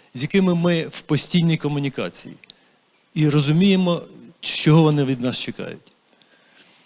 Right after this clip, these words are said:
Не тільки це. За ці роки у нас склалися і такі системні проекти, які дозволяють нам розвивати не тільки власний бізнес,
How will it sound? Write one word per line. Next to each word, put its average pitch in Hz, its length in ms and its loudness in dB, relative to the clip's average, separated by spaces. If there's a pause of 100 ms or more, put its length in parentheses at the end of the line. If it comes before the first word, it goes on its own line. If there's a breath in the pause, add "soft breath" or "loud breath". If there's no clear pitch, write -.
(760 soft breath)
Не 175 120 8
тільки 185 340 6
це. - 300 -2 (960)
За 190 360 4 (160)
ці - 220 2
роки 208 460 2
у 170 140 -2
нас 175 420 0 (120)
склалися 165 840 2 (240)
і 170 120 0
такі - 240 -6
системні 151 640 -2
проекти, 160 500 0
які 165 380 0
дозволяють 147 680 0
нам 143 160 -2
розвивати 147 540 -2
не 135 80 -4
тільки 147 340 -10
власний 160 420 0
бізнес, 151 460 -6